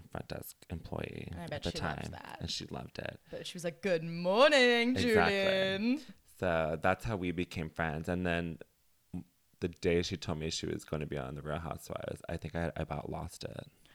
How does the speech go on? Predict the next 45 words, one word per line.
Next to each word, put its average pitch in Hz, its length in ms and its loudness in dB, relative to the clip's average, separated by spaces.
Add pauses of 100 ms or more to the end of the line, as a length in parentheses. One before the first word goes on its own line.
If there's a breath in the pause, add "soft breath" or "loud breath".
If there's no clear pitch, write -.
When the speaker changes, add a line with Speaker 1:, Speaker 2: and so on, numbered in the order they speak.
(320 soft breath)
Speaker 2:
You 170 80 -8
were 160 60 -8
like, 151 140 -12
"Carlton, - 800 -14
Speaker 1:
Yeah. 82 220 -4 (180)
Speaker 2:
yes." - 340 -12 (720 loud breath)
Now 156 140 -4
Speaker 1:
Yeah. 170 100 -2
Speaker 2:
she's 233 120 -2
single 170 320 -2
and 156 100 -2
on 143 80 -6
the 139 60 -8
prowl. - 640 -8
Speaker 1:
I - 120 -8
know. - 240 -8 (380)
Speaker 2:
I 170 120 -8
kind 185 260 -8
of 196 120 -12
love 135 220 -10
that. - 300 -10
Although 214 180 -4
I 233 60 2
thought 302 240 -2
her 349 140 -2
husband, 214 340 -4
like, 185 220 -6 (480 soft breath)
he - 140 -8
was, 294 120 -6
like, 370 160 -8
weirdly 156 340 -8
sexy - 420 -14
to - 100 -16
me. - 260 -14
Speaker 1:
Oh, 98 100 2
he's 95 220 0
so 90 180 2
sexy. 87 480 -4
Uh, 87 140 2
even 92 240 -2
in 87 100 -2
person, 80 340 -6
he's 82 160 -6
sexy. - 600 -12
Speaker 2:
Like, 185 260 -10